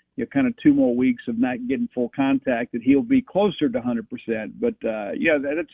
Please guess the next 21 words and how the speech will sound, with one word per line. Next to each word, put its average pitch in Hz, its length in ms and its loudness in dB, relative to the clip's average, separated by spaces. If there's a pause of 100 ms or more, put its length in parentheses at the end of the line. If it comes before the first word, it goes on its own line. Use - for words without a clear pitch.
the 160 60 0
thing 156 120 2
about 135 240 -2
these 131 160 2
high 131 240 -2
ankle 131 220 -6
sprains 123 400 -2
and 123 100 -6
things 127 240 2
like 120 220 -4
that, 120 360 -2
these 120 180 -16
foot 151 160 2
injuries, 117 420 0 (540)
especially - 560 -4
for 127 80 -8
guys 127 360 -2
that 123 140 -8
carry 131 360 0
some 113 140 -2
girth 139 360 2